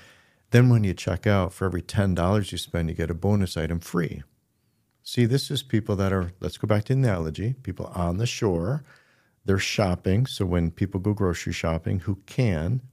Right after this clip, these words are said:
buy a little extra, buy a few cans of corn, uh, bring them to the bridge, put them on the bonus section. So for every ten dollars somebody spends, they get a bonus item free, up to four items. So now we're a buy one, get one.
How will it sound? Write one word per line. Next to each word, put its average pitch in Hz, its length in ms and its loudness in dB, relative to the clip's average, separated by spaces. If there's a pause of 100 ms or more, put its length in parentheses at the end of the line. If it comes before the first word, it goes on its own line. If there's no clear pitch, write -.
buy 92 160 2
a - 20 2
little 95 300 -2
extra, 120 680 -4
buy 92 120 -2
a 90 40 -2
few 113 180 -4
cans 95 300 -4
of - 80 -8
corn, 87 420 -2 (640)
uh, 82 100 -2
bring 107 320 4
them 113 140 2
to 120 140 -4
the 113 100 0
bridge, 90 440 0
put 98 140 0
them 95 80 2
on 90 140 2
the 87 80 -2
bonus 90 420 0
section. 98 720 -4
So - 200 -8
for 92 180 -4
every 90 220 -2 (140)
ten 95 220 0
dollars 85 320 2
somebody 95 260 -2
spends, 80 420 -4
they 87 80 -6
get 87 140 0
a 85 60 -2
bonus 82 540 -4
item 80 320 -6
free, - 540 -6 (640)
up 104 160 -2
to 101 80 -4
four 85 320 -4
items. 82 460 -8 (1500)
So - 180 0
now 127 160 6
we're 123 140 4
a 95 40 0
buy 95 240 2
one, 87 360 -2 (640)
get 190 180 -2
one. 71 280 -6